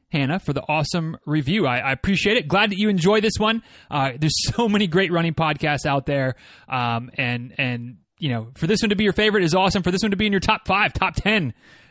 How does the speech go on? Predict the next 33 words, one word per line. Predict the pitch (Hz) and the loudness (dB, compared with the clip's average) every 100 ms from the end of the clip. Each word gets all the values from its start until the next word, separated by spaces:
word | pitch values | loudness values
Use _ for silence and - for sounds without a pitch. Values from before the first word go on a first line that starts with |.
| - | -2
that | 165 | 0
would | 165 | 2
be | 143 | 0
pretty | - 165 170 | 2 2 2
awesome | 160 156 139 | 2 0 -4
too. | - 135 | -2 -2
So, | - 139 - - - | 0 -2 -2 -12 -8
uh, | 135 123 | -4 -2
Hannah, | 180 170 | -2 0
thank | 185 180 | -2 -2
you | 175 | -2
for | 165 | -2
taking | 165 175 160 | -2 -2 -2
the | |
time. | 143 208 208 - _ _ _ _ _ - - _ | 0 0 0 -6 _ _ _ _ _ -20 -18 _
Uh, | 165 | 0
another | 170 233 262 175 - | 2 2 2 0 -2
review | 180 165 233 247 | 0 2 2 2
comes | 226 185 | 0 0
from | - 165 | -4 -2
E | 208 208 | -2 2
Arvo. | 190 240 277 302 311 - - - | 2 4 4 2 0 -12 -20 -6
Says, | 208 170 | -2 2
uh, | 185 | 0
"Fantastic | - 196 170 247 233 - 220 | 0 -2 0 0 0 -2 -2
show. | - 233 135 | 0 2 2
Finally | - 196 220 220 220 | 0 -2 0 0 0
getting | 160 208 202 | 0 0 0
around | 180 196 208 185 | 0 0 -2 -2
to | 147 | -2
writing | 156 185 190 | 0 0 -2
a | 160 | -2
review. | 147 131 208 233 | -2 0 0 0